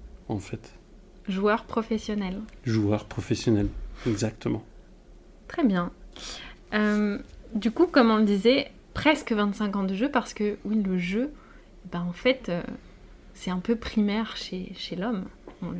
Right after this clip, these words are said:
Speaker 2: fait, euh, dès petit. Euh, c'est quoi tes premiers souvenirs de jeu ?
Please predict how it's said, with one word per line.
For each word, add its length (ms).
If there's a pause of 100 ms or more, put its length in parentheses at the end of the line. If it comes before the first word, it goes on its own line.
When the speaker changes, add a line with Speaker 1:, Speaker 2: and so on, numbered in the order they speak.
Speaker 2:
fait, 300
euh, 40 (640)
dès 160
petit. 480 (880)
Euh, 320
c'est 160
quoi 140
tes 160
premiers 560
souvenirs 480
de 420
jeu ? 200